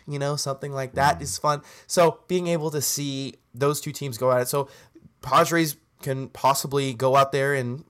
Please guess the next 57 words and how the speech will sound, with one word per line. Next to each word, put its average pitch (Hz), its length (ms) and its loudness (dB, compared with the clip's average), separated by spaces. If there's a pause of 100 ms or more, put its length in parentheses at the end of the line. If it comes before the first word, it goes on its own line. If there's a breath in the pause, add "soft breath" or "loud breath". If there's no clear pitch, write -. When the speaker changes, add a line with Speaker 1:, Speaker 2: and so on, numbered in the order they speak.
Speaker 1:
although 127 220 0
they've 127 160 -2
been 127 140 -6
stumbling 139 520 -2
a 113 60 -8
little 107 200 -4
bit, 131 240 -4
go 127 200 4
out 135 160 4
and 117 120 -10
get, 139 240 0 (460 soft breath)
uh, 120 540 -2 (400)
get, 147 260 -4
get 143 140 -6
a - 20 -12
couple 139 200 -6
games 139 300 -2
back 143 320 4
on 139 140 0
the 127 80 0
Dodgers. 123 800 0 (100)
But 120 240 -2 (140)
I 117 80 -6
mean, 127 180 -4
that, 135 220 0
that's 139 240 2
gonna 151 180 -4
mean 160 180 -2
nothing 156 360 0
as 123 120 -2
long 139 200 0
as 135 80 -10
the 131 60 -6
Giants 139 360 0
keep 160 220 -6
on 143 180 0
winning. 135 400 -4
And 117 380 -6 (280)
we've 135 260 -2
said 160 340 4
they're 139 140 4
not 143 220 2
gonna 147 100 -4
be 139 100 0
able 135 120 2
to 139 60 -2
sustain 135 380 0
this. 113 140 -4
They're 120 80 -4
not 127 140 2
gonna 135 100 -6
be 135 80 2
able 123 120 0
to 135 80 -4
sustain 151 340 -2
this. 117 140 -4
And 113 160 -4